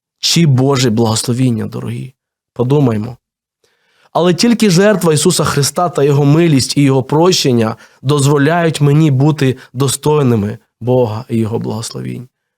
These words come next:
Ось що важливо усвідомлювати і як важливо думати. Наступне, що я хотів би сказати, що ще допомагає нам наблизитись до Бога, це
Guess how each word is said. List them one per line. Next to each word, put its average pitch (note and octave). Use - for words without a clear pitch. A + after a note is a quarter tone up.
Ось D#3
що -
важливо A#2
усвідомлювати B2+
і B2+
як C3
важливо A2+
думати. A2+
Наступне, E3+
що -
я -
хотів B2+
би A#2+
сказати, A#2
що -
ще G3+
допомагає D3+
нам E3+
наблизитись B2+
до A#2
Бога, A2+
це D3